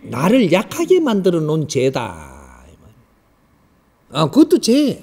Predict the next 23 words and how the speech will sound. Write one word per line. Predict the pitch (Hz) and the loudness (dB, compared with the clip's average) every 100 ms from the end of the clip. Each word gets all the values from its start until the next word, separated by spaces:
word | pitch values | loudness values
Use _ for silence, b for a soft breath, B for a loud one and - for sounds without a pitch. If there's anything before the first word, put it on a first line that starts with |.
| - _ _ _ B B B | -14 _ _ _ B B B
잘못했다. | 165 170 185 240 262 277 - 80 82 _ _ - - - B B B | -2 0 2 2 2 -2 -8 -12 -20 _ _ -20 -20 -20 B B B
너한테 | 143 196 254 269 294 240 | 8 10 10 6 2 4
어떤 | 233 233 233 | 4 4 2
환경을 | 208 220 240 262 226 | 2 -2 0 0 0
주지 | - 262 247 | -2 -4 -2
않은 | - 143 175 | -2 -2 -2
것도 | 220 - 127 | -2 -2 -4
아니고, | 113 139 95 - _ _ b b b | -4 -6 -8 -14 _ _ b b b
이는 | - 277 285 | 0 2 4
환경을 | 247 254 294 254 226 | 2 0 0 0 0
준 | 277 | 0
것을 | 240 208 226 - | 0 2 2 2
바르게 | 156 214 277 233 | 0 0 0 -2
쓰지 | - 247 262 | -2 -6 -4
못하고 | 226 208 185 180 | 0 0 0 2
너를 | 170 202 175 | 2 4 4
약하게 | 156 - 269 247 | 0 -4 -4 -2
만들어 | 214 156 147 139 | -2 -4 -4 -4
놨으니까 | 123 110 - 95 87 107 104 78 - b b b b b | -4 -6 -6 -10 -10 -8 -8 -10 -18 b b b b b
누구한테 | 156 240 262 277 220 226 220 190 | -2 0 2 0 0 -2 -2 -2
다니면서 | 196 254 233 190 165 208 208 - | -2 -2 0 -2 0 -2 -2 -6
내가 | - 175 220 208 143 | 0 2 2 2 0
약하면 | 185 - 302 285 233 - | -4 -4 -4 -2 -2 -4